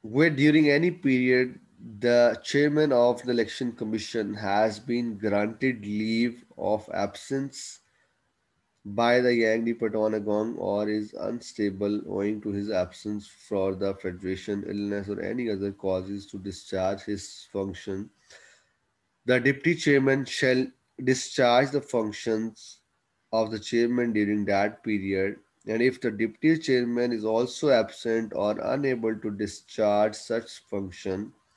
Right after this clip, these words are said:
a member of the election commission may be appointed by the Yang di Patong Agong to discharge the function of the chairman during that period.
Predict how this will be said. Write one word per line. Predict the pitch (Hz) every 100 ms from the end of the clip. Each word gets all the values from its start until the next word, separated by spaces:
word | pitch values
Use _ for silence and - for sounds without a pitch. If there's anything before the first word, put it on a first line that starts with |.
| - - - -
a | 104
member | 107 110 117 123
of | 117
the |
election | 110 98 113
commission | 104 104 101 107 104
may | 107
be | 113
appointed | 107 101 95 95 104
by | 95 90
the | 92 101
Yang | 98 92 98
di | 104
Patong | 101 90 95 95
Agong | 92 90 98 101 90
to | 104 95
discharge | 95 - 95 90 92 92
the | 110 - _ _ _ _
function | - 104 - 113
of | 104 95
the | 107
chairman | 110 - 95 95 101 107 98
during | 98 92 101 95
that | 87 85 -
period. | 90 87 85